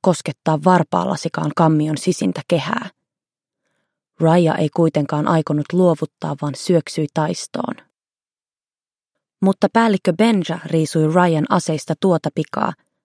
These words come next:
vaikkei hän edes vetänyt miekkaansa huotrasta. "Hävisit", päällikkö Benja totesi ja taputti kevyesti miekan kärjellä tytön nenänpäätä. "Oletko aivan varma?",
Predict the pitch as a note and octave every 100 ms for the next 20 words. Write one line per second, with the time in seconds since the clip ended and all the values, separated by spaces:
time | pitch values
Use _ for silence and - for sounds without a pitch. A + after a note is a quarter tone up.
0 | - F3+ E3 E3+ D#3 D#3+ E3+ E3 F3 F3+
1 | D#3+ D#3 F#3+ G#3 F#3+ - F3+ D3+ C#3+ -
2 | E3+ - - - - G#3 _ _ _ _
3 | _ _ _ _ - D3+ E3 C3 E3 -
4 | - _ _ _ - D3+ D3 D3 D3+ D#3
5 | D#3 D3+ - D3+ - C#3+ - _ _ -
6 | D#3+ E3 E3 - D#3+ - F3 D#3+ E3 -
7 | D#3+ E3+ E3 - D#3 D#3 D3+ D3+ D#3 -
8 | D#3+ D3+ D3+ D#3+ D#3 D#3+ - - - -
9 | _ _ _ _ _ _ _ _ - F3
10 | D#3+ F#3 E3+ F3 E3 E3 F#3+ F3 D#3+